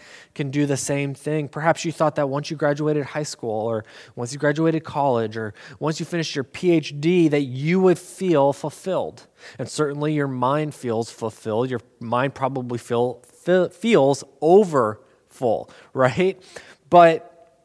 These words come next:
I would bet that that alone, your academic pursuits in and of themselves, still leave you wondering if life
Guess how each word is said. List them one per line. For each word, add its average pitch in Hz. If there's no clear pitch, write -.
I 160
would 202
bet 147
that 135
that 147
alone, 104
your 110
academic 156
pursuits 110
in 170
and 131
of 143
themselves, 117
still 160
leave 139
you 147
wondering 117
if -
life 131